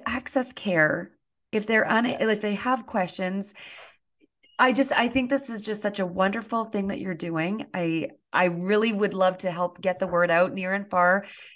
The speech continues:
Speaker 1: to bring people into, into Gila to learn about this. And, um, I just, I just think this is just so wonderful. Well done, honestly.
Speaker 2: We're happy. We're thrilled. We're actually so excited. We're pumped to get it moving and get it started. There's such a need.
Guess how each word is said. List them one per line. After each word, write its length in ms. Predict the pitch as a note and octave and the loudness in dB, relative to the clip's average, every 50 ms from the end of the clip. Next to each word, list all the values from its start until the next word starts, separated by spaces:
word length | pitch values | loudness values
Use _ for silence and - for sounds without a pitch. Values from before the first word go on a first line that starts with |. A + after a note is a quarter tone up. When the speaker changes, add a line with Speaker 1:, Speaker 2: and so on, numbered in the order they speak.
| _ - | _ -10
Speaker 1:
to 60 | - | -4
bring 160 | G3 G#3+ G#3+ G3+ | -4 -2 -2 -2
people 240 | G#3 G#3 G#3 - | -4 -4 -4 -4
into, 400 | F#3 F#3 F3 - - F3+ E3+ - - - - - | -4 -4 -4 -4 -4 -4 -4 -4 -6 -12 -10 -8
into 220 | - G3 - F#3+ | -8 -6 -6 -8
Gila 280 | E3+ F3 F3+ E3+ E3+ E3 | -8 -4 -2 0 0 0
to 140 | E3+ - F3+ | -2 -2 0
learn 220 | F#3 F#3+ G3+ G#3 | 2 4 4 6
about 240 | G#3 F#3+ F#3 F3 - | 6 6 6 6 6
this. 240 | E3+ D#3+ D#3 - - | 2 0 0 2 0
And, 220 | F3 E3+ E3+ E3+ - - - - - - - - - | 0 0 0 -6 -10 -16 -18 -18 -20 -20 -10 -4 0
um, 460 | G#3+ G3+ F#3+ F#3 F#3 F3+ F3 E3 - _ _ _ _ - A3 | 2 2 2 2 0 -2 -6 -8 -12 _ _ _ _ -2 0
I 60 | A#3 | 2
just, 220 | A3 A#3 C4 - - | 4 4 2 2 4
I 120 | - A#3+ B3 | 4 4 6
just 180 | A#3 D4 C#4+ | 6 4 4
think 140 | C#4+ C4+ B3 | 2 2 2
this 160 | C4 C4 B3+ | 2 0 0
is 80 | A3+ G#3 | 0 -6
just 240 | G3+ A#3 G#3+ - - | -6 -6 -6 -2 0
so 120 | A#3 A#3 | 2 2
wonderful. 680 | A#3+ G#3 G#3+ G#3 G3+ A3+ A3 - D#3+ - - - - _ _ - - | 4 4 2 2 2 0 0 0 0 0 0 -2 -6 _ _ -10 -4
Well 380 | - A#3+ G#3+ C4 - - D#4 C4 | -2 2 4 6 6 8 6 6
done, 400 | A3+ A#3 A3 G#3 D#3+ C3 B2 - - | 6 6 6 6 4 2 -2 0 2
honestly. 440 | G#3 G#3 G#3+ G#3+ G#3+ - F3+ D3+ | 2 2 2 0 -2 -4 -2 0
Speaker 2:
We're 100 | - A3+ | 2 2
happy. 380 | A3 - G3+ F3+ F3 - F3+ E3+ | 2 4 4 2 2 2 0 0
We're 160 | F3 A3 B3 | 2 2 2
thrilled. 520 | - - - - G#3+ G#3+ G#3+ G#3+ A3 G3+ F3 | 2 0 -4 2 4 6 8 8 8 6 4
We're 60 | G3+ | 4
actually 400 | F#3+ G3 G3 - - - B3 A3 | 2 2 2 -2 -6 -6 -6 -6
so 400 | - - - - A3+ G#3 G#3 A3 | -6 -10 -8 -2 2 2 4 4
excited. 580 | A3 A3 - - - G#3+ G#3 G#3+ G#3 G#3 G#3 | 2 0 -2 -6 -2 -2 0 0 0 0 0
We're 200 | G3+ F#3+ E3+ E3+ | -2 -4 -6 -6
pumped 400 | - - - G#3 G#3 G#3 - - | -6 -6 -4 -2 -2 -2 -4 -8
to 100 | - - | -12 -10
get 160 | G3 G#3 G3 G3 | -4 -2 -2 0
it 140 | F#3+ - | 0 0
moving 420 | F3 F3+ F3+ F3+ F#3 F#3 F#3 F3 F3+ | 0 -2 0 -2 -2 -2 -2 -2 -2
and 140 | F3 E3+ E3+ | -2 -2 -2
get 120 | E3 D#3+ | -2 -2
it 120 | D#3+ - | -4 -6
started. 480 | - - - F3 D#3+ D#3+ E3 E3 E3 D#3 | -8 -12 -10 -8 -6 -6 -4 -6 -6 -6
There's 160 | D#3+ E3 D#3+ | -8 -8 -8
such 180 | - G#3 G#3 - | -8 -10 -8 -6
a 60 | G#3 | -4
need. 420 | F#3 E3 D#3+ D#3+ D#3+ D3+ D#3+ - | -2 -2 0 -2 -2 -4 -6 -8